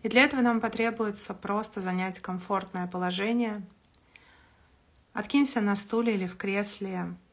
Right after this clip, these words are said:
назад, комфортно. Закрой глаза. Положи руки также свободно на колени.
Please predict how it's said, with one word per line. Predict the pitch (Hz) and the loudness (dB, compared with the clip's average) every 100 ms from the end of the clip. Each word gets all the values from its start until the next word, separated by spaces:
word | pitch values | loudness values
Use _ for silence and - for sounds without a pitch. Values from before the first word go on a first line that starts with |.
| _ _ _ _ - | _ _ _ _ -6
назад, | 190 180 190 220 - | -2 2 2 2 -2
комфортно. | 202 185 180 208 233 247 214 202 196 _ _ _ - _ _ _ _ _ _ | -4 -4 -4 -4 -4 -4 -8 -8 -10 _ _ _ -20 _ _ _ _ _ _
Закрой | 202 190 190 226 | -4 -2 0 0
глаза. | 214 185 180 202 247 262 _ _ _ _ _ _ _ _ _ _ _ _ _ _ _ _ _ _ _ _ _ _ _ - | 0 0 0 0 0 -6 _ _ _ _ _ _ _ _ _ _ _ _ _ _ _ _ _ _ _ _ _ _ _ -2
Положи | 214 220 262 | 0 4 4
руки | 233 233 233 202 | 4 2 -2 -6
также | 208 202 175 185 | -2 -2 -2 -4
свободно | - 180 170 180 190 185 | -2 -4 -2 -2 -2 -2
на | 175 180 | -4 -6
колени. | 170 175 185 202 196 | -6 -4 -2 -2 -4